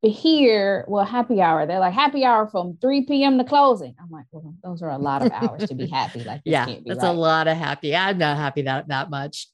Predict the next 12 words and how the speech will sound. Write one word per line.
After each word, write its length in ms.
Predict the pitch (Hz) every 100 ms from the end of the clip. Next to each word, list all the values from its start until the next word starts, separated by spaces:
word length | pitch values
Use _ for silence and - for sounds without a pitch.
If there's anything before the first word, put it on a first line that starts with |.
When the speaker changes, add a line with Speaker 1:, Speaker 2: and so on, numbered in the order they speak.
| _
Speaker 1:
Right. 340 | 214 208 233 - _ _ _
Like, 180 | 196 170
no 140 | 170
one 160 | 143 117
is. 240 | - - _ _ _ _ _ _
And 220 | 247 247 - _ _ _
I 200 | 262 311
don't 200 | 392 359
necessarily 520 | 294 285 294 302 277 247
drink 220 | 269 262
anything 340 | 262 254 262
specific 640 | 247 - 214 294 294 381